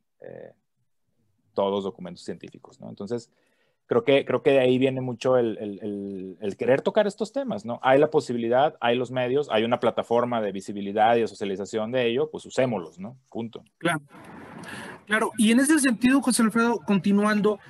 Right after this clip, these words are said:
Speaker 2: eh, sabes, y bueno, lo saben todos, que existe siempre este, este dilema, ¿no? Desde, pues yo creo que desde el siglo diecinueve que, que está ahí presente, sobre, eh,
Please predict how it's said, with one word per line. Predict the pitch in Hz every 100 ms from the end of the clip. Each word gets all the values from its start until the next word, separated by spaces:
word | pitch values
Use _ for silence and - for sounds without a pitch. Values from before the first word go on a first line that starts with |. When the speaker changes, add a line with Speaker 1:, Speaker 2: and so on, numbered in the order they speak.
| - - -
Speaker 2:
eh, | - 175 170 170 - - - - - - - - - - _ _ - 196 180
sabes, | - 233 247 269 240 - -
y | 180
bueno, | 160 180 170
lo | 170 165
saben | - 202 208 190
todos, | 190 180 185 -
que | 160 147 151
existe | 170 - 196 -
siempre | 202 208 180 190 190
este, | - - 185 -
este | 165 -
dilema, | 156 143 147 147 139 123
¿no? | 123 131 160 190
Desde, | 143 127 113 117 117 113 110 107 _ _
pues | 160
yo | 147 165
creo | 175
que | 180
desde | 160 139 135
el |
siglo | 135 175 175
diecinueve | 151 - 143 143 151 160 156 135
que, | 139 131
que | -
está | 131 -
ahí | 151
presente, | - 147 147 135 123 151 175 - - _ _
sobre, | - 147 139 139 139 143 -
eh, | 135 135 135 135